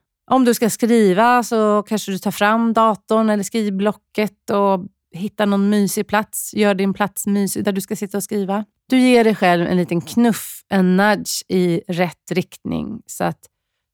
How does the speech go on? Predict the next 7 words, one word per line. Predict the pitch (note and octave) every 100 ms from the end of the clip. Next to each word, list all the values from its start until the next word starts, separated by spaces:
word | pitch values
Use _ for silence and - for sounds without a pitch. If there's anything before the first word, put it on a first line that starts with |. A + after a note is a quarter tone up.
| _
du | G3
får | F#3+
en | F#3 F#3
lätt | G#3 B3+ - _ - - _ _ _ _ _ _
och | - G3
smidig | - A3+ G#3+ D#3+ F3 - -
ingång | A3+ F#3 F3 A#3 G3 G3